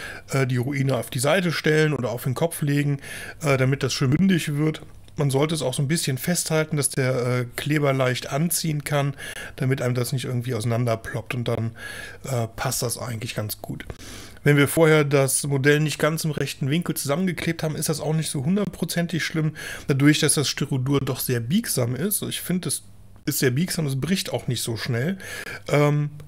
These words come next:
kriegt man's trotzdem noch irgendwo gerade, und wenn's halt nicht hundertprozentig im rechten Winkel ist, äh, fällt das hinterher eh kaum auf, meine Meinung. Danach habe ich quasi die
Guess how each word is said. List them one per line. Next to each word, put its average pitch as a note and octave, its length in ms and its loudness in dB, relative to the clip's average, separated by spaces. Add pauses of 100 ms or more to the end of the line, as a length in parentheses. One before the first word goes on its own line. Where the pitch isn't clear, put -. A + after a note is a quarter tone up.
kriegt - 220 -4
man's C#3 180 4
trotzdem C3+ 380 0
noch B2 180 0
irgendwo C3 380 0
gerade, A#2+ 420 2
und A#2+ 220 0 (340)
wenn's D3+ 240 2
halt C#3 140 4
nicht C#3+ 180 2
hundertprozentig C#3 800 2
im C3 80 0
rechten B2+ 400 0
Winkel B2+ 280 0
ist, B2+ 240 -4 (340)
äh, A#2+ 200 -2
fällt C3+ 240 2
das B2+ 120 -2
hinterher B2 320 0
eh A2+ 240 0 (540)
kaum A#2+ 280 0
auf, - 340 -6 (220)
meine A2 240 0
Meinung. G#2 180 -4 (840)
Danach C3 400 4
habe C#3 180 2
ich - 200 -4
quasi B2 500 0
die A#2+ 420 0